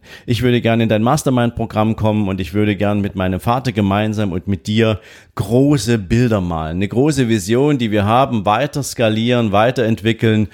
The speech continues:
und wir möchten das gern angehen.“ Und wir haben zunächst erstmal ganz normal bei einem Essen zusammen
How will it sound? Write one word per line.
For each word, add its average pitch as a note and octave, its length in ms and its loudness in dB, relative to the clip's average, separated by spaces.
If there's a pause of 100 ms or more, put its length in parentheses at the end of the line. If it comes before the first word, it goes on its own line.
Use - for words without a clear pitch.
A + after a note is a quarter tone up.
(260)
und G#2 420 0
wir G2+ 100 0
möchten F#2+ 380 -2
das F2 200 -6
gern G#2 160 -2
angehen.“ F2+ 560 -2 (360)
Und A2+ 360 0
wir G#2+ 100 0
haben E3 380 0
zunächst D3 400 0
erstmal A#2+ 560 2
ganz E3 300 -4
normal C#3 320 0
bei A#2+ 100 0
einem A2 240 2
Essen D3 320 -2
zusammen A#2 500 0